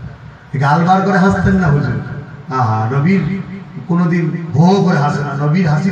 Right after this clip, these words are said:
তাবাসসুম ছিল, মুচকি হাসি। ওই যে মুচকি হাসি,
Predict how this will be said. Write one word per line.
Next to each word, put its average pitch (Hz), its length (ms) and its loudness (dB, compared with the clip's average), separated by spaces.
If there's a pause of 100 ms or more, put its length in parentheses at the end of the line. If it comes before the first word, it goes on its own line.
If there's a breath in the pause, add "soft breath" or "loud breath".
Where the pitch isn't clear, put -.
তাবাসসুম 196 520 0
ছিল, 151 200 2
মুচকি 147 400 0
হাসি। 120 260 0 (640 loud breath)
ওই 247 200 0
যে 277 120 -4
মুচকি 196 480 2
হাসি, 156 460 2